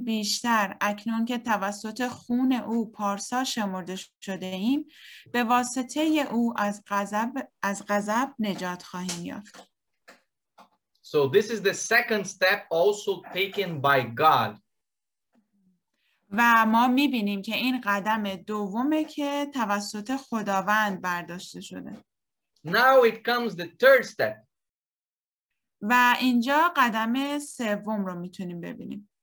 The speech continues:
Speaker 2: And faith. This is faith.
Speaker 1: قدم سوم ایمانه.
Speaker 2: So now I look at the first and second step, you know, and then I accept it.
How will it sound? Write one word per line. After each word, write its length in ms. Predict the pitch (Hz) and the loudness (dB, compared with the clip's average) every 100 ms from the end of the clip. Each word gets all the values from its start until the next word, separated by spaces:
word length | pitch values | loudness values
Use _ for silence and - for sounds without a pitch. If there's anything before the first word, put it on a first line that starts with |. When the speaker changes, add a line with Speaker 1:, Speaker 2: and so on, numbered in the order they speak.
| _ _ 165 | _ _ -2
Speaker 2:
And 300 | 175 175 170 - _ 226 | 0 -2 -6 -16 _ 4
faith. 320 | 202 110 - _ _ 135 | 6 4 -8 _ _ -4
This 220 | 180 202 | -2 -2
is 220 | 175 - | -8 -12
faith. 480 | - - 170 110 - _ _ _ _ _ _ _ _ _ _ _ _ _ _ - - - - | -8 -2 0 -2 -8 _ _ _ _ _ _ _ _ _ _ _ _ _ _ -20 -20 -20 0
Speaker 1:
قدم 500 | 233 233 269 349 359 | 2 4 4 2 -4
سوم 640 | - 277 233 247 254 247 - | -4 -2 -2 0 0 -2 -4
ایمانه. 840 | 220 208 196 202 175 170 170 214 _ _ _ _ _ _ _ _ | -2 0 0 -2 -4 -10 -14 -20 _ _ _ _ _ _ _ _
Speaker 2:
So 340 | - 185 160 | -6 2 2
now 500 | 156 185 226 214 214 | 4 4 6 6 4
I 200 | 160 165 | 4 4
look 360 | 165 170 247 285 | 2 0 -2 0
at 160 | 254 196 | 0 0
the 120 | - _ | -10 _
first 320 | 254 285 285 226 | 6 6 4 -6
and 100 | 196 | -8
second 500 | - 247 247 220 180 | -8 -4 -4 -4 -8
step, 400 | - - 143 139 - _ | -4 4 4 4 -4 _
you 80 | 139 | -6
know, 260 | 143 175 190 | -2 -2 0
and 200 | 165 151 160 | -4 -2 0
then 220 | 214 196 | 2 4
I 400 | 196 247 269 - _ _ _ _ | 4 4 0 -6 _ _ _ _
accept 1080 | 147 - _ - - - - 254 269 - 139 | -6 -6 _ -16 -14 -14 2 4 4 0 -2
it. 280 | 107 - | -2 -4